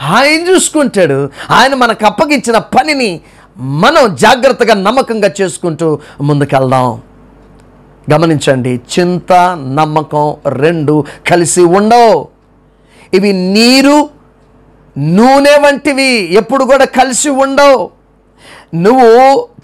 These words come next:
చింతిస్తున్నావు అంటే అర్థం ఏంటంటే నీలో ఉన్న నమ్మకం బలహీన స్థితిలో ఉంది అని. అలాగే దేవుని సత్యం గురించిన జ్ఞానం చాలా బలహీన స్థితిలో ఉందని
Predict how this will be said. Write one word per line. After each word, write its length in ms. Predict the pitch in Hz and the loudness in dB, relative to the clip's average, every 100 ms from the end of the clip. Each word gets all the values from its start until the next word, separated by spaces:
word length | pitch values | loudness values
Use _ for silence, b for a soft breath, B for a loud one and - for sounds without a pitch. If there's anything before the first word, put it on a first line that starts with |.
| 233 | -6
చింతిస్తున్నావు 840 | 254 302 285 - 285 254 254 262 | -4 -2 -4 -4 -6 0 0 2
అంటే 240 | 294 262 226 | 2 2 2
అర్థం 400 | 220 175 277 269 | 0 0 0 2
ఏంటంటే 720 | 247 220 233 220 247 302 240 B B 185 | 0 0 -2 -2 -6 -6 -8 B B -2
నీలో 760 | 202 220 233 233 240 285 339 | 2 2 2 2 4 4 4
ఉన్న 180 | 311 269 | 2 0
నమ్మకం 500 | 240 208 214 254 262 220 190 190 202 208 B | -2 -2 -2 -2 0 0 2 2 0 -2 B
బలహీన 380 | 240 247 247 254 | 2 2 2 0
స్థితిలో 460 | - 240 247 254 | -4 -6 0 0
ఉంది 240 | 233 226 233 | 0 0 0
అని. 280 | 247 247 240 _ _ _ _ B B | 0 -8 -14 _ _ _ _ B B
అలాగే 500 | 214 269 294 277 269 | 2 4 4 4 4
దేవుని 600 | 262 151 143 254 320 330 320 | 2 -4 -2 0 0 -2 -2
సత్యం 540 | 247 233 - 349 277 | -2 -4 -4 -4 -2
గురించిన 300 | 285 233 262 | -4 -2 -2
జ్ఞానం 880 | 165 160 185 202 302 285 226 233 247 - b b - 247 | -2 -2 0 0 2 4 4 4 2 -2 b b -2 0
చాలా 320 | 220 311 320 | 2 2 2
బలహీన 540 | 226 208 220 262 339 | 0 -2 0 0 0
స్థితిలో 460 | 302 - 294 349 320 | -2 -4 -6 -2 0
ఉందని 540 | 311 311 339 349 214 | 0 0 0 0 -2